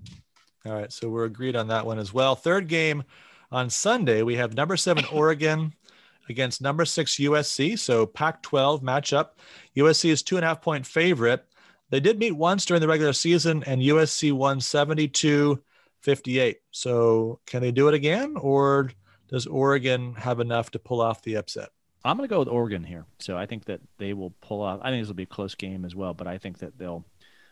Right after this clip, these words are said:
Speaker 2: pull off the upset. One or two point game, Oregon takes it.
Speaker 1: All right, there I'm gonna disagree with you. I'm gonna take U S C. I'm gonna go with history.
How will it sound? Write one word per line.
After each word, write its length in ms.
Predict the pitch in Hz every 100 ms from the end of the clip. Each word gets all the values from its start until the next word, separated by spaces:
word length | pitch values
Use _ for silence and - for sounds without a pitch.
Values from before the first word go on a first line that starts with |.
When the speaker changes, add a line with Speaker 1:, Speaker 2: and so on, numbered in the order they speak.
| _ _
Speaker 2:
pull 200 | 113 107
off 260 | 101 -
the 180 | 92 92
upset. 440 | 90 - - 71 -
One 200 | 110 101
or 40 |
two 140 | 95 95
point 260 | 90 90
game, 340 | 87 87 85 82 - -
Oregon 360 | 95 87 85
takes 240 | - - -
it. 80 | - _ _ _ _ -
Speaker 1:
All 60 | 113
right, 140 | 101
there 140 | 117 165
I'm 80 |
gonna 120 | 185 165
disagree 300 | 143 131 123
with 100 | 101
you. 60 |
I'm 60 | 104
gonna 120 | 131
take 220 | 151 143
U 160 | 151 143
S 100 | 135
C. 200 | 151 143
I'm 80 | 127
gonna 120 | 127
go 200 | 131 131
with 140 | 123
history. 520 | 151 - 139 135 127